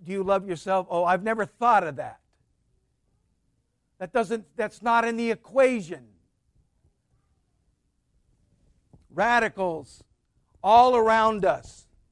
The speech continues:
Today we're challenged with that in our, in our own life, radicalness. Is it okay just to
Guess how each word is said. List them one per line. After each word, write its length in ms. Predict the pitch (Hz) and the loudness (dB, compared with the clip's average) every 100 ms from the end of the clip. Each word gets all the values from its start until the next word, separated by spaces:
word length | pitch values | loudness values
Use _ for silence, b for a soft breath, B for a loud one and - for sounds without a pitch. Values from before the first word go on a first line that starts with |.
| _ _ _ _ _ _ _ _ _ _ _ | _ _ _ _ _ _ _ _ _ _ _
Today 400 | 165 160 226 233 | -6 0 4 4
we're 220 | 226 208 185 | 2 -4 -6
challenged 640 | - 214 214 220 196 180 | -6 -4 -4 -4 -8 -6
with 240 | 190 180 | -6 -4
that 320 | 185 208 202 214 | -2 0 0 -4
in 120 | 185 | -6
our, 200 | 175 170 _ | -6 -6 _
in 120 | 196 | -8
our 140 | 180 196 | -6 -4
own 240 | 196 202 | -6 -6
life, 340 | 190 190 160 127 | -6 -6 -6 -10
radicalness. 1000 | 160 208 220 214 - 185 175 151 - _ _ _ _ _ _ _ _ _ _ | -6 -2 -2 -4 -6 -8 -8 -10 -12 _ _ _ _ _ _ _ _ _ _
Is 120 | 160 | -4
it 80 | 208 | 0
okay 360 | 247 240 220 226 | 2 2 0 -2
just 220 | 214 - | -4 -6
to 160 | 190 | -6